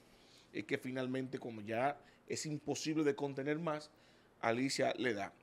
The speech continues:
Y eso es lo que le molesta a Hochi, porque parece que él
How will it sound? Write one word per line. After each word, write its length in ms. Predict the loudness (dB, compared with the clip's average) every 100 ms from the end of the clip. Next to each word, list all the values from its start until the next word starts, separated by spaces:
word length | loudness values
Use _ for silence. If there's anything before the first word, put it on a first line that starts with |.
| -10
Y 140 | 0 0
eso 140 | 2
es 40 |
lo 100 | 0
que 120 | 2 0
le 80 |
molesta 460 | 0 0 -2 0 0
a 60 | 2
Hochi, 240 | 2 0
porque 200 | -2 -2
parece 420 | -2 -2 -4 -6 -12 -18 -20 -20 -16
que 340 | 0 4 4 4
él 280 | 2 0